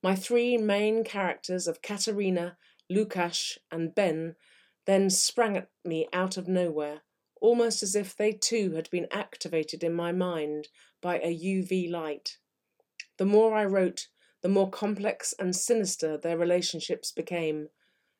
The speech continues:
At times it felt as if I was reading the story for the first time, as my fingers flew across the keyboard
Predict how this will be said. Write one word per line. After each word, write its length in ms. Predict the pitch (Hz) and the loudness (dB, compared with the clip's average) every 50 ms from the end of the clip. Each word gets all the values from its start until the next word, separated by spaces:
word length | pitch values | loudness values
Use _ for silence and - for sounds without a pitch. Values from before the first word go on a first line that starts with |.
| - | -8
At 140 | - 175 185 | -8 -6 -4
times 500 | - - 233 247 240 220 190 180 180 - | -4 -2 0 0 0 2 0 0 0 -2
it 120 | - - - | -4 -6 -2
felt 240 | - 196 190 185 185 | -2 -2 -2 0 -2
as 100 | 185 175 | -4 -6
if 140 | 190 190 - | -6 -4 0
I 80 | 190 185 | 0 0
was 200 | 180 170 165 175 | 0 0 -2 -2
reading 340 | 208 214 196 220 214 214 | -2 -2 0 0 0 0
the 80 | 202 190 | 0 0
story 340 | 185 - - 196 196 190 190 | -2 -2 -2 0 0 0 -2
for 160 | 190 - 180 | -2 -4 -10
the 100 | 185 185 | -10 -10
first 380 | 185 - 190 196 196 196 - - | -6 -2 -2 -2 0 -2 -4 -6
time, 400 | - 185 165 156 151 151 151 - _ - - - _ _ _ - - | -4 -4 -4 -4 -6 -8 -10 -14 _ -20 -20 -20 _ _ _ -8 -6
as 120 | 180 175 | -4 0
my 140 | 196 185 185 | 2 2 2
fingers 520 | 185 185 - 240 226 208 180 165 160 - | 2 2 2 2 2 4 2 2 2 2
flew 300 | - - - 214 233 226 | -4 -6 2 6 6 6
across 360 | 202 190 196 - 196 190 - - | 6 4 2 -6 -4 -4 -4 -4
the 80 | 185 | -6
keyboard 580 | 190 - - 190 185 185 147 151 151 151 151 | -8 -6 -6 -6 -4 -4 -2 -2 -2 -2 -2